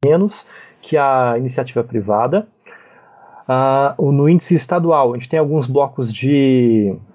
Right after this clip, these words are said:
é, concentração, como o judiciário, alguns gro-, blocos da Serviço de Segurança Pública, com a P M e a Polícia Civil, e no federal é a escala, é onde tem mais,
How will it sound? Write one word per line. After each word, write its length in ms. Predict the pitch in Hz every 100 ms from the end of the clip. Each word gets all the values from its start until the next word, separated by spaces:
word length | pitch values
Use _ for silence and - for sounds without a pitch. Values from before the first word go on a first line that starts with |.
| _ - _ _ -
é, 220 | - 117
concentração, 800 | 131 127 135 127 110 127 139 135
como 260 | 123 110 113
o 80 | 107
judiciário, 840 | 127 123 - 117 120 135 127 120
alguns 240 | 113 127 120
gro-, 260 | 117 120 131 117
blocos 320 | 120 127 123
da 260 | 113 113 113
Serviço 380 | 113 113 123 127
de 60 |
Segurança 380 | - 123 127 127
Pública, 360 | 127 131 131 -
com 120 | 127
a 60 | 123
P 140 | 135
M 320 | 120 143 165 - -
e 40 | 123
a 40 |
Polícia 300 | 123 127 127
Civil, 400 | - 120 156 240 - - 208
e 40 |
no 80 | 247
federal 520 | - 226 185 147 165
é 80 | 165
a 80 | 165
escala, 500 | 175 - 151 113 110
é 340 | 107 107 110
onde 280 | 110 120 123
tem 120 | 139
mais, 680 | 143 120 120 131 147 147 -